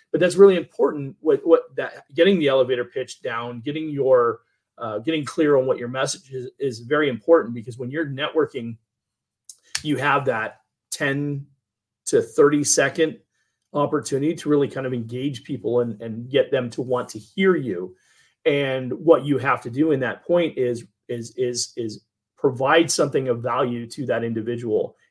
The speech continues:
in that short span of time. So, um, you know, you talk about business growth. If I'm going to grow my business through networking, one of the things I have to be able to do very effectively is, is get out there. "This is what I do. This is who I do it for.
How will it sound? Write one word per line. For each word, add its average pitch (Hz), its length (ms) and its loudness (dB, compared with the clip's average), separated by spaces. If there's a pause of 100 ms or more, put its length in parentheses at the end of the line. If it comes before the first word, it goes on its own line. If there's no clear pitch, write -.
in 127 140 0
that 113 160 -6
short - 280 -2
span 117 260 -2
of 101 120 -6
time. 117 340 -10 (380)
So, 135 600 6
um, 113 400 -8
you 143 120 -10
know, 131 60 -8
you 127 80 -10
talk 160 160 8
about 123 220 2
business 190 280 8
growth. 123 400 6
If 123 140 -4
I'm 156 160 -2
going 160 340 0
to 135 80 -2
grow 143 220 4
my 127 160 -2
business 139 440 -2
through 156 260 0
networking, 127 680 -4 (400)
one 151 180 4
of 147 80 0
the 143 60 0
things 135 240 -2
I 120 100 0
have 123 240 -4
to 127 100 -18
be 123 60 -10
able 113 160 -2
to 110 100 -8
do 120 180 -8
very 117 200 0
effectively 110 840 -4
is, 107 360 -6
is 107 200 -10
get 131 220 -2
out 117 240 -2
there. 104 340 2
"This 151 160 2
is 143 160 0
what 139 160 4
I 120 160 2
do. 135 420 0 (500)
This 135 160 0
is 135 100 -6
who 156 120 8
I 127 120 6
do 131 240 0
it 151 100 -2
for. 160 460 2